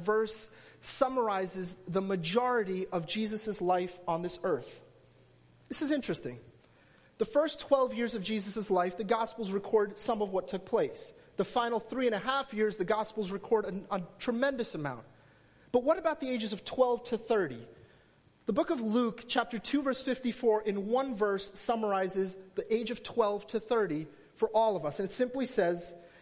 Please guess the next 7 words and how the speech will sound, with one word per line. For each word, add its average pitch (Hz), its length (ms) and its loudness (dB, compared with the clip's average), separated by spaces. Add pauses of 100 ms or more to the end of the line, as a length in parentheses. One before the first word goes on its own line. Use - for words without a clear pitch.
(140)
"And 196 200 2
Jesus 262 440 -2
grew 240 440 2
in 202 240 0
wisdom 233 440 0
and 208 160 -2
stature 160 680 0